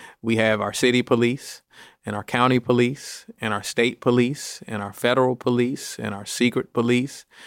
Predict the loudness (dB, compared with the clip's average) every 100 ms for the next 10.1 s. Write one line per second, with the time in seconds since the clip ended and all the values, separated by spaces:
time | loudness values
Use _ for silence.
0 | -14 -4 -2 2 2 0 2 4 4 4
1 | 4 4 2 0 -6 -4 -4 -6 -4 -2
2 | -2 -8 -16 _ -20 -16 -6 0 0 0
3 | 4 4 6 4 4 4 2 -2 -8 -6
4 | -4 -4 -4 0 2 2 -2 0 0 0
5 | 0 0 0 -2 -2 _ -20 -16 -2 -2
6 | 0 2 2 2 0 0 -4 -6 -4 0
7 | 0 -2 -10 -14 _ -20 -20 -4 -2 0
8 | 4 6 6 4 4 2 -2 _ _ _
9 | _ _ _ -2 4 6 4 4 2 0